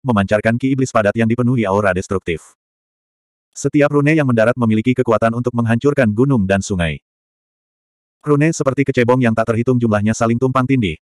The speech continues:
meningkatkan kekuatan penghancur ke tingkat yang ekstrim. Seolah-olah ia mengendalikan kekuatan asal mula alam semesta, berubah menjadi dominator yang mampu menghancurkan segalanya.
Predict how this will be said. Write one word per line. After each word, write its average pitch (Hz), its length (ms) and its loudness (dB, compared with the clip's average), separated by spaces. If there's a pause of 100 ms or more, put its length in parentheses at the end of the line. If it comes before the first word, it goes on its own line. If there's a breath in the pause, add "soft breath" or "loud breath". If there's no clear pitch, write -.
meningkatkan 120 480 0
kekuatan 113 400 0
penghancur 107 400 0
ke 139 80 -2
tingkat 147 400 0
yang 98 140 -2
ekstrim. 78 420 -6 (720)
Seolah-olah 135 480 2
ia 135 160 2
mengendalikan 123 480 0
kekuatan 113 400 0
asal 110 160 0
mula 113 240 0
alam 123 160 2
semesta, 101 480 -4 (160)
berubah 123 320 2
menjadi 101 240 0
dominator 107 400 0
yang 120 160 0
mampu 123 320 2
menghancurkan 110 560 0
segalanya. 85 560 -2